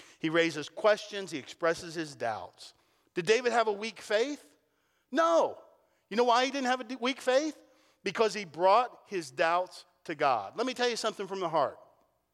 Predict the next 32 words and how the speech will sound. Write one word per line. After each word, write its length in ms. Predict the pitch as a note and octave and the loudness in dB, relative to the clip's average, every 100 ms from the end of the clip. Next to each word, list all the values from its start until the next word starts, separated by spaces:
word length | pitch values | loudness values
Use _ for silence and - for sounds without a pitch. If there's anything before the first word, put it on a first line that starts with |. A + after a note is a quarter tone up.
| _ _ - - - _ | _ _ -20 -20 -20 _
The 80 | D#3+ | -6
person 500 | - A#3 A#3+ C4+ B3+ | 0 2 2 0 -6
who's 300 | G#3 F3+ - - | -8 -8 -12 -8
trust, 380 | G3 G3 - - D#3+ | 0 0 0 -12 -8
who, 240 | F3 F3+ - - | -8 -8 -16 -10
who 160 | G3+ F#3 | 0 2
has 220 | F#3 C#3 | 2 0
demonstrated 680 | F3+ G3+ G#3+ - F3+ D#3+ C#3+ | -2 -2 -4 -2 0 0 -4
real 280 | F3 B3+ C4+ | 2 2 2
faith, 380 | - C#3+ A#2+ - - _ | 0 -2 -2 -12 -20 _
genuine 420 | C#3 G3+ B3+ C4 | -2 0 0 -2
trust 360 | A3+ G#3+ G3+ - | 0 2 2 -2
in 140 | F#3 | -4
God, 340 | D#3+ C#3+ A2 F2+ - _ - - | 2 2 0 -8 -18 _ -14 -4
is 140 | F#3 | 0
a 40 | F3+ | 0
person 460 | - A3 A#3 A#3+ | 2 2 2 0
that 180 | G#3 D#3 | -2 -2
brings 360 | D#3 G#3 B3 F#3 | 0 0 0 0
their 180 | G3 E3+ | 0 2
doubts 420 | F3 F3+ F#3 - | 2 0 -2 -8
to 120 | F3+ | -6
God, 480 | D#3 D3+ C3+ C3 B2+ - - | 0 4 4 2 -2 -16 -6
as 160 | F3 E3+ | -2 -2
opposed 360 | E3+ G#3 G#3 - | 0 0 0 -2
to 40 | |
the 80 | F3 | -8
person 400 | - G3+ - E3+ | 0 0 0 -4
who 140 | D#3+ | -4
stands 400 | - F3+ G3 G#3 | -2 0 0 -2
in 120 | A3+ | -8
church, 380 | A3+ F#3 D3 C#3+ | -4 0 2 0